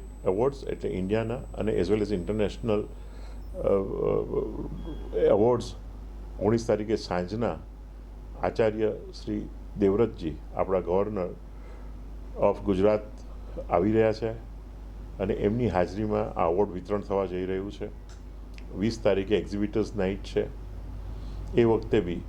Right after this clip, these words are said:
આપણી સાથે એ એવોર્ડ્સ નાઇટની અંદર ભૂમિબેન ત્રિવેદી અને ઘ-, ઘણા કલાકારો બી જોડાશે. મારી તમને બધાને વિનંતી છે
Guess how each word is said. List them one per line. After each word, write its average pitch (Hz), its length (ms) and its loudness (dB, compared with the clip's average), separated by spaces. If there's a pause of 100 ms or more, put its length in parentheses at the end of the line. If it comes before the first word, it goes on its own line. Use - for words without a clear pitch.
(460)
આપણી 110 240 4
સાથે 107 300 2
એ 101 240 4
એવોર્ડ્સ 101 380 4
નાઇટની 101 320 0
અંદર 98 180 0
ભૂમિબેન 101 440 2
ત્રિવેદી 92 480 2 (560)
અને 101 160 2
ઘ-, - 280 0
ઘણા 98 340 4
કલાકારો 98 480 2
બી 98 120 -2
જોડાશે. 87 460 0 (2250)
મારી 104 200 6
તમને 113 260 2
બધાને 101 520 2 (200)
વિનંતી 107 440 0
છે 73 200 -4